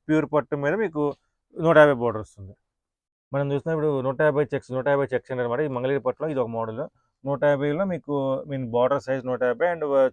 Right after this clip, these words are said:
చీర మొత్తం కంప్లీట్‌గా all over చెక్స్ వస్తుంది. ఇది కూడా మీకు బ్లౌజ్ వచ్చేసరికి రన్నింగ్ వస్తుంది, పళ్ళు వచ్చేసరికి జెరీ లైన్స్ పళ్ళు, బ్లౌజ్ వచ్చేసరికి రన్నింగ్‌లోనే సేమ్ కలర్ లైన్స్ పళ్ళు వస్తుంది. గడి రాకుండా మనకి only లైన్స్ వరకే పెట్టేసి ఉంచుతాము.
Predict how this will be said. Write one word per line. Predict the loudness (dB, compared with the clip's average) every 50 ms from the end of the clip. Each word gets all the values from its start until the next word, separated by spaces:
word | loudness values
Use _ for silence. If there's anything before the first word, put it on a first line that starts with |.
| 0 -4
చీర | -4 -2
మొత్తం | -2 -4 -4 -6 -6 -8 -8
కంప్లీట్‌గా | -6 -4 -2 0 0 2
all | 2 2
over | 2 0 -2 -10
చెక్స్ | -12 -10 -8 -10
వస్తుంది. | -10 -10 -12 -18 -18 -18 -18 -20 _ _ _ _ _ _ -4
ఇది | -2
కూడా | -2 -2 -2
మీకు | -2 -4 -6
బ్లౌజ్ | -6 0 4 4 4 4 2
వచ్చేసరికి | 0 -2 -2 -6 -4 -4 -2
రన్నింగ్ | -2 -2 -2 -2 -2 -2
వస్తుంది, | -4 -4 -4 -10 -6
పళ్ళు | -2 -2 0 0 0
వచ్చేసరికి | -2 -4 -4 -8 -8 -6
జెరీ | -4 -4 -2 -2 -2
లైన్స్ | -2 -2 -4 -4 -8 _ -8
పళ్ళు, | -8 -6 -6 -6 -8 -8 _ _ _ _ _ _ -2
బ్లౌజ్ | 0 2 2
వచ్చేసరికి | 2 0 -2 -4 -2 -2 -2
రన్నింగ్‌లోనే | -2 -2 -4 -4 -4 -4 -4 -4 -6 -8 -12 _ _ _ _ _
సేమ్ | _ -2 -2 0 0 -2 -2
కలర్ | 0 2 2 2 2 2
లైన్స్ | 2 2 0 0 -4 -4 -2
పళ్ళు | -2 0 -2
వస్తుంది. | -2 -4 -8 -10 -6 -4
గడి | -2 -2 0 2
రాకుండా | 2 2 2 0 0 -4 -6 -4 -4 -6 -6 -6 -8 _ _ _ _ -6
మనకి | -6 -4 -2
only | -2 -2 -2 -2 0
లైన్స్ | 0 2 0 0 0 -2
వరకే | -4 -4 -4 -4
పెట్టేసి | -4 -4 -4 -4 -6 -6
ఉంచుతాము. | -8 -10 -12 _ -12 -10 -8 -8 -10 -10